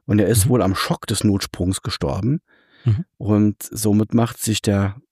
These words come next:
Speaker 1: Garo Vorwürfe, ihn getötet zu haben. Mal wieder.
Speaker 2: I-,
Speaker 1: Mal wieder
Speaker 2: ja.
Speaker 1: macht er sich Vorwürfe.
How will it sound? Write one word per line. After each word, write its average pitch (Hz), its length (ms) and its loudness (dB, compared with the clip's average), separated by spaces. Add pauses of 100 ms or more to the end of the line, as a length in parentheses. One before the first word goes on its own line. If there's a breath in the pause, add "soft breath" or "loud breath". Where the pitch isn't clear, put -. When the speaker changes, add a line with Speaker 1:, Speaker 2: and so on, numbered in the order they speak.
(320)
Speaker 1:
Garo 135 280 2
Vorwürfe, 135 640 0
ihn 139 140 0
getötet 165 400 -2
zu 95 120 -6
haben. 127 300 -8 (500 soft breath)
Mal 104 160 0
wieder. 110 240 -2 (540)
Speaker 2:
I-, 131 220 -6
Speaker 1:
Mal 123 120 -2
wieder 104 120 6
Speaker 2:
ja. 113 60 6
Speaker 1:
macht 113 160 2
er 98 40 -8
sich 104 140 -4
Vorwürfe. 82 440 -6